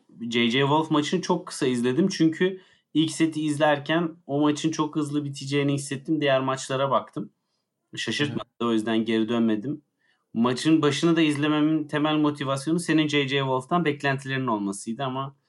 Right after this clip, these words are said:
Speaker 1: e, beni Krajinovic ve Struff ne kadar hayal kırıklığına uğrattıysa seni de J J Wolf, e, Medvedev karşısında.
Speaker 2: Ben beğendim ya. Benim hoşuma, ya çocuğun ilk Grand Slam'i. Onun için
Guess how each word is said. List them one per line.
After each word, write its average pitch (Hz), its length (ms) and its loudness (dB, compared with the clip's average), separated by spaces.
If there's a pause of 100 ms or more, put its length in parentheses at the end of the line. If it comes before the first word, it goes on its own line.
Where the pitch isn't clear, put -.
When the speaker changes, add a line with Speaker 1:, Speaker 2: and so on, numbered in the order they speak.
(320)
Speaker 1:
e, 104 340 -4 (540)
beni 131 280 4
Krajinovic 143 720 2
ve 135 100 -2
Struff - 320 -10
ne 135 100 -4
kadar 135 220 0
hayal 135 260 2
kırıklığına 131 360 -6
uğrattıysa 127 520 -4
seni 131 200 -6
de 135 120 -6
J 123 180 -2
J 123 100 -2
Wolf, 117 300 -4 (220)
e, 101 140 -4
Medvedev 101 440 -4
karşısında. 104 420 -6
Speaker 2:
Ben 175 100 -2
beğendim 202 340 -6
ya. 190 240 -6 (580)
Benim 151 200 -6
hoşuma, 170 280 -8
ya 123 140 -4
çocuğun 147 220 -10
ilk 208 240 -10
Grand 151 160 -2
Slam'i. 117 340 -8
Onun 147 160 -10
için 175 340 -8